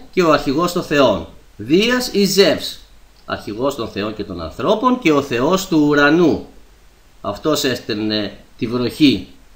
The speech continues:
μάζευε τα στή-, σύννεφα και έστελνε τη βροχή και κρατούσε αστροπελέκια και τα έριχνε όταν ήταν θυμωμένος. Όμως ο Δίας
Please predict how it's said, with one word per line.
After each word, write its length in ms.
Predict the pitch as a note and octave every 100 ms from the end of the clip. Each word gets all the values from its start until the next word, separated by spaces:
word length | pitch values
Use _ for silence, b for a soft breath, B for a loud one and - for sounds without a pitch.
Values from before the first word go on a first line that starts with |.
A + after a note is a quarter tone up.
| -
μάζευε 380 | - A2+ G#2 G2+
τα 160 | F#2+ -
στή-, 300 | - B2+ -
σύννεφα 480 | - A#2+ D3 F#3 G#3+
και 140 | -
έστελνε 320 | A#2 - A2 F#2+
τη 100 | F#2
βροχή 600 | E2+ D#2+ - G3+ B3 - - _ _ -
και 480 | - C3+ B2+ A#2+ A2 -
κρατούσε 460 | B2+ B2 F#3+ F#3
αστροπελέκια 920 | D#3+ - D#3 D3+ D#3+ D#3+ G3+ C#3+ G3
και 160 | G#3+ F#3
τα 180 | - D#3
έριχνε 600 | F#3 C#3+ - A2+ G#2+ - - -
όταν 340 | B2 B2 A#2
ήταν 280 | A2+ A#2 A2
θυμωμένος. 760 | A2+ A#2 A2 A2+ F#2+ D#2 - - - - - - - - _ - _ - - - - - - - - - - -
Όμως 380 | B2+ D#3 E3 E3
ο 120 | B2
Δίας 560 | B2 C#3+ A2 F#3 -